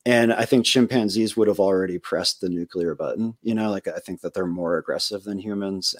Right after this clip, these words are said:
and they just wouldn't stand a chance. And, and there, the differences in brain structure between chimpanzees and bonobos are differences in the amygdala. It's, like, the same differences that characterize the right-left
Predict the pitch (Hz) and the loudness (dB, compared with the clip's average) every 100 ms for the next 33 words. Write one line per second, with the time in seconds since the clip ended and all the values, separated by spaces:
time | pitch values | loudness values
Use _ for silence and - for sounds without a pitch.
0 | _ - 107 98 - 123 110 - 113 107 | _ -4 -2 0 4 4 4 2 2 2
1 | 95 151 127 101 - 113 113 - - 127 | 2 4 4 4 0 2 0 0 2 4
2 | 135 117 - - - _ - 101 135 160 | 6 4 2 -10 -20 _ -8 4 8 10
3 | 170 170 160 - 117 127 113 135 175 156 | 12 12 10 8 6 4 6 4 4 2
4 | 156 127 110 90 95 113 160 190 - 98 | 2 2 2 0 -4 -2 0 0 4 4
5 | - - 90 101 _ _ _ _ 113 110 | 4 -2 -4 -4 _ _ _ _ -2 0
6 | - 139 139 135 123 117 123 113 117 107 | 4 6 6 6 2 2 0 2 0 0
7 | 104 101 117 175 120 104 104 - 107 87 | -2 2 6 6 6 6 6 2 -2 -2
8 | 127 143 - 120 - 101 110 - 92 98 | 0 0 4 2 2 -2 -2 -2 -4 -2
9 | 113 120 143 202 - 80 58 71 95 - | 0 2 4 4 2 -6 -4 -6 -4 0
10 | 107 - - - 117 135 147 110 90 98 | 0 0 -2 0 4 6 6 2 0 -2
11 | 95 98 98 101 98 - 98 92 - 92 | -2 -2 0 0 0 2 2 2 0 -2
12 | 87 90 - 85 85 87 - 85 - - | 0 0 -2 -2 0 0 0 -4 -4 -10